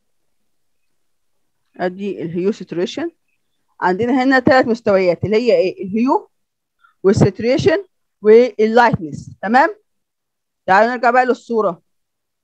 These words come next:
ده اللايتنس، ده الساتوريشن،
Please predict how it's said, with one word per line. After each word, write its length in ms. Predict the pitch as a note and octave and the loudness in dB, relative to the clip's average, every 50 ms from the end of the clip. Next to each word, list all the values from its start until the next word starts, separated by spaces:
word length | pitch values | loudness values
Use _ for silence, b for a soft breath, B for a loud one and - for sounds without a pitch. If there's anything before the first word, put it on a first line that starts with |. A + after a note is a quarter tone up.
| _ _ _ _ _ _ _ _ _ _ _ _ _ _ _ _ _ _ _ _ _ _ _ _ _ _ _ _ _ _ _ _ _ _ _ _ _ _ _ _ _ _ _ _ _ _ _ _ - | _ _ _ _ _ _ _ _ _ _ _ _ _ _ _ _ _ _ _ _ _ _ _ _ _ _ _ _ _ _ _ _ _ _ _ _ _ _ _ _ _ _ _ _ _ _ _ _ -4
ده 340 | F3+ G3 A#3 C4 D#4+ A4+ - _ _ _ | 0 2 4 4 4 2 -4 _ _ _
اللايتنس، 760 | - G#3 A3 A#3 B3 C4 C4+ - - D3+ D#3 - - _ _ - - _ _ _ _ _ _ _ _ _ _ _ _ | -8 -4 0 2 2 2 2 0 -6 -12 -16 -18 -20 _ _ -20 -20 _ _ _ _ _ _ _ _ _ _ _ _
ده 140 | F3+ A3 A#3 B3+ C4+ - | 0 2 2 2 2 0
الساتوريشن، 720 | C#4+ - - A#3+ A#3 A#3+ A#3 A3 A3+ A3 - - F3 D#3 E3+ | -2 -10 -10 -10 -8 -4 0 0 2 2 2 0 -2 -6 -12